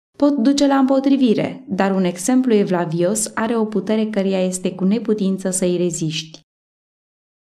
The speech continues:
În marea sa grijă față de aceea pe care avea să-i părăsească, pentru ca să ducă singur lupta cu prejudecata, ura și prigoana, apostolul nu a mai ținut seama de propriile sale suferințe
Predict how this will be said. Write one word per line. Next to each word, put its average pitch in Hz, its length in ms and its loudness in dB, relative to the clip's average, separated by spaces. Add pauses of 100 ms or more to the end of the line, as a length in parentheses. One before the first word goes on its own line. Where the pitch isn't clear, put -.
(280)
În 233 180 2
marea 294 300 2
sa 240 220 2
grijă 226 360 2
față 190 340 -2
de 180 120 0
aceea 202 380 -2
pe 208 140 -2
care 180 200 -2
avea 180 220 -2
să-i 233 200 -2
părăsească, 190 840 -2 (220)
pentru 214 280 4
ca 202 160 0
să 196 160 0
ducă 220 340 0
singur 214 520 2
lupta 208 380 0
cu 185 80 -10
prejudecata, 214 1120 -2
ura 214 400 2
și - 200 -4
prigoana, 180 640 -2 (240)
apostolul 285 640 2
nu 285 180 6
a 320 80 2
mai 254 180 2
ținut 220 300 0
seama 214 380 0
de 190 120 0
propriile 202 580 2
sale 190 360 0
suferințe 185 800 0